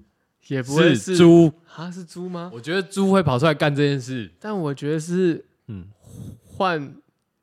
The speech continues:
Speaker 1: 换郭爸爸欸。
Speaker 2: 干！你确定吗？
Speaker 1: 我觉得换郭爸爸。
Speaker 2: 我很抱歉，我没有办法认同欸。
Speaker 1: 我，
Speaker 2: 就
Speaker 1: 我们不是郭爸爸受众，
Speaker 2: 嗯。
Speaker 1: 但是我觉得很有可能是换郭爸爸上来，
Speaker 2: 嗯。
Speaker 1: 因为就是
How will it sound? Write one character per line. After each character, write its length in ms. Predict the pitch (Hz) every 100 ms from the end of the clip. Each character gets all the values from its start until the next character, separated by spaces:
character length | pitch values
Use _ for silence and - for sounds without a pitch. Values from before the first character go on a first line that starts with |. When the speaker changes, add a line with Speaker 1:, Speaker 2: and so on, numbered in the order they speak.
| _ _ _ _ _ _ _ _ _
Speaker 1:
换 440 | _ - 196 170 160 _
郭 120 | - 165
爸 140 | 139
爸 120 | - -
欸。 140 | - - _ _ _ _ _ _ _ _ _ _
Speaker 2:
干！ 320 | 285 247 135 - _ _ _ _ _ _ _ _ _ _ _ -
你 80 | 120
确 160 | 156
定 140 | 175 185
吗？ 360 | 151 139 135 143
Speaker 1:
我 100 | 131
觉 140 | 147
得 80 | 160
换 160 | 180
郭 140 | 165 160
爸 120 | 143
爸。 320 | 123 120 131 -
Speaker 2:
我 160 | 127
很 100 | 151
抱 160 | 123 120
歉， 220 | 113 113
我 100 | 104
没 120 | 95
有 60 | 110
办 120 | 113
法 100 | 107
认 220 | 101 101
同 160 | 92 90 92
欸。 120 | 101
Speaker 1:
我， 180 | 156 180 185
Speaker 2:
就 200 | 170 180 - - _
Speaker 1:
我 120 | 175
们 140 | 233 277
不 80 |
是 120 | 269 285
郭 160 | 285
爸 200 | 254 185
爸 60 | 180
受 140 | 226
众， 120 | 220
Speaker 2:
嗯。 20 | 214
Speaker 1:
但 140 | 233
是 80 | 233
我 180 | 175 151
觉 120 | 160
得 260 | 175 180
很 440 | 165 - - 175 180
有 140 | 214
可 160 | 220 165
能 160 | 147
是 80 | 156
换 200 | 165 190
郭 120 | 156 170
爸 140 | 135
爸 160 | - 123
上 220 | 139 131
来， 80 | -
Speaker 2:
嗯。 60 |
Speaker 1:
因 80 | 175
为 180 | 220 196 - _ -
就 120 | 220
是 180 | 226